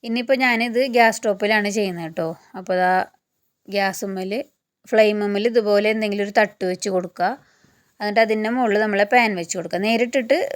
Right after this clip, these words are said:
ഫ്ല-, ഗ്യാസുമ്മ വെച്ച് കഴിഞ്ഞാൽ കരിഞ്ഞു പോകും ട്ടോ. അപ്പോൾ ദാ നമ്മൾ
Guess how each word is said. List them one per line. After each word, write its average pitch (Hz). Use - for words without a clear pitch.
ഫ്ല-, 226
ഗ്യാസുമ്മ 226
വെച്ച് 220
കഴിഞ്ഞാൽ 202
കരിഞ്ഞു 190
പോകും 165
ട്ടോ. 160
അപ്പോൾ 185
ദാ 190
നമ്മൾ 185